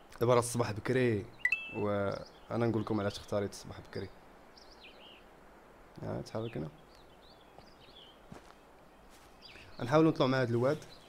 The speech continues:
نمشيو من هنايا ونغرقوا لداخل في الغابة في هاد الجهة هادي.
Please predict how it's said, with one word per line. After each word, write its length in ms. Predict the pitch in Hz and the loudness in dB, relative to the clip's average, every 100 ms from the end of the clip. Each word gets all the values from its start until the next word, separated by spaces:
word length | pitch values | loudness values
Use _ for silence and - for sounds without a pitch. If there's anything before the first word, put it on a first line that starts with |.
| - | -20
نمشيو 200 | - 113 | -8 -4
من 80 | 104 | -2
هنايا 440 | 101 110 107 139 - - - - - | 0 0 2 0 -2 -12 -20 -12 -4
ونغرقوا 540 | 120 117 123 120 123 | 0 2 0 0 0
لداخل 440 | 107 127 120 117 | 2 4 4 0
في 60 | 104 | -2
الغابة 400 | 104 95 90 92 | -2 -2 -4 -6
في 120 | 98 | -4
هاد 80 | 107 | -6
الجهة 340 | 92 95 98 | -4 -6 -4
هادي. 260 | 90 92 - | -6 -12 -16